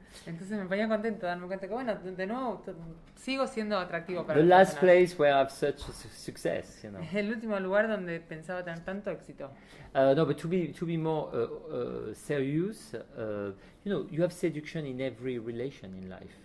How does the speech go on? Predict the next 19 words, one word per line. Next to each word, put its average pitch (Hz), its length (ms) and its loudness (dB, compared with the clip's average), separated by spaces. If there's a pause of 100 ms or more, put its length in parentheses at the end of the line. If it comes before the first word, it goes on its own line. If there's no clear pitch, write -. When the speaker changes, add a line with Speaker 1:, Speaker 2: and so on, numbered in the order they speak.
(400)
Speaker 1:
Para 156 160 -10
ser 175 180 -10
un 165 220 -10
poquito 170 240 -8
más 160 160 -8
serios, 180 440 -4
eh, - 320 -12
hay 208 180 -2
seducción 214 480 -4
en 170 160 -4
todas 190 240 0
las 143 400 -10
Speaker 2:
And 151 100 4
it's 160 140 2
Speaker 1:
relaciones. - 0 -
Speaker 2:
also 175 380 4
a 131 40 4
structure - 720 -4
of 117 80 -2